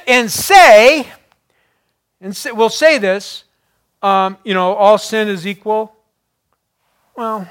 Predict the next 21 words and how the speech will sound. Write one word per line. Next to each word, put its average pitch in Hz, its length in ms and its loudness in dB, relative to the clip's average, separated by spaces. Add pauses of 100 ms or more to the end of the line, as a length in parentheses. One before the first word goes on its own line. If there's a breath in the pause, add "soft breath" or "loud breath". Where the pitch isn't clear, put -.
(200 loud breath)
sin, 240 380 -6
it's, 226 220 -18
sin 262 460 -4
is 185 120 -10
sin, 165 240 -8
we 143 100 -18
get 175 180 -8
it. 117 140 -16 (520 soft breath)
But 233 300 -2 (440)
in 220 120 -6
our 208 120 -2
culture, 330 580 -4
we 165 140 -12
don't 165 160 -14
see - 180 -16
it 143 120 -16
that 101 180 -20
way. 101 160 -20 (1900)
Drop 131 280 -20
the - 60 -20
stone. 107 400 -20